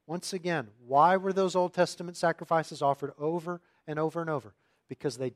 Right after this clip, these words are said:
did not provide true forgiveness. Why does Jesus sit down after his priestly work, never making another offering again? Because his work is finished. He has secured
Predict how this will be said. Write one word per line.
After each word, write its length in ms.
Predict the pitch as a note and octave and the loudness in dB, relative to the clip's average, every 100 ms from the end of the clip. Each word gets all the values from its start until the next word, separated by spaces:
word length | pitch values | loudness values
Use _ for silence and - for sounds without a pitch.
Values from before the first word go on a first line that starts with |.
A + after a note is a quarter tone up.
| - | -2
did 200 | E3 E3 | -2 0
not 300 | E3 E3 - | 0 0 -2
provide 440 | D3 C3+ B2+ B2+ | -6 0 0 -2
true 300 | - D3 D3+ | -8 -6 -6
forgiveness. 640 | D3+ D#3 D3+ C3+ G#2 - - _ _ | -6 -6 -4 -4 -6 -18 -20 _ _
Why 240 | C3 D3+ G3 | 6 8 8
does 200 | F#3+ D#3 | 4 -4
Jesus 540 | - G#3 F#3 G3 - _ _ | -6 -6 -4 -8 -10 _ _
sit 520 | - - A3+ - _ | -8 0 0 0 _
down 480 | G#3+ A3+ G#3 D#3 C3+ | 0 2 2 2 -2
after 340 | C#3+ D3 - C3+ | -2 -2 -2 -6
his 180 | C3+ - | -6 -10
priestly 460 | - D3 - D3+ | -6 -6 -6 -10
work, 320 | B2+ C3 G#2+ _ _ _ | -6 -8 -8 _ _ _
never 380 | C#3 F#3 F#3+ G#3+ | -4 0 0 0
making 380 | G3+ G3 G#3 F#3+ | 2 2 0 -2
another 380 | F#3 F#3 F#3 F3+ | 2 2 4 4
offering 320 | F3 F#3+ F3 | 4 0 -8
again? 320 | E3 F3 B2 _ _ _ - | -4 -4 -6 _ _ _ -14
Because 380 | C3 D#3 D3 | -8 -6 -6
his 200 | D#3+ C3 | -6 -8
work 340 | B2 D3 D#3+ D3 | -4 -4 -2 -6
is 140 | - | -10
finished. 500 | - F3 D3+ - - _ _ _ | -6 -6 -6 -10 -18 _ _ _
He 120 | E3+ | -4
has 160 | D3 C#3+ | -2 -4
secured 800 | - C#3 - - G3 F3+ C#3 | -6 -12 -14 -4 0 2 0